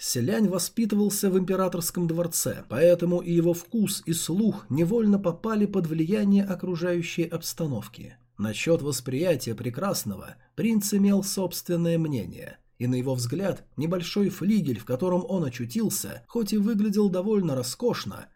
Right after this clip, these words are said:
всё же полнился слишком сильной женской энергетикой, что позволяло предположить, что принц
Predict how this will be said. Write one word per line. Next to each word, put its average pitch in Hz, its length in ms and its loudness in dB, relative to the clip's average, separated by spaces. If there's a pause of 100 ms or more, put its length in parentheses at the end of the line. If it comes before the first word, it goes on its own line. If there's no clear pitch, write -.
(140)
всё 247 300 0
же 196 140 4
полнился 220 1000 0
слишком 208 580 0
сильной 196 520 0
женской 175 580 -2
энергетикой, 165 800 -2
что - 200 -4
позволяло 127 500 -4
предположить, 117 800 -4
что - 220 -8
принц 156 440 -2